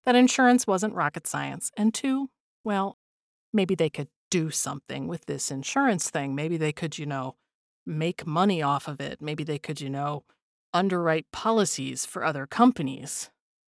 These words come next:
Yeesh. Luckily for Enron, while Jim Bullion got an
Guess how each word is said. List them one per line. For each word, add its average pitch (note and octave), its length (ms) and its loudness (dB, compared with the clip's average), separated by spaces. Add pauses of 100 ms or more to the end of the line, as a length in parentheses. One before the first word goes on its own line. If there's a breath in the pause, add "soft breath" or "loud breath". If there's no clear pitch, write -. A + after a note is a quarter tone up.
(220)
Yeesh. F#3 460 -6 (680)
Luckily G#3 320 4
for - 160 -6
Enron, D3+ 480 2
while C3+ 200 -4
Jim D3 240 -4
Bullion C#3+ 340 -4
got C3 180 -6
an C3+ 160 -8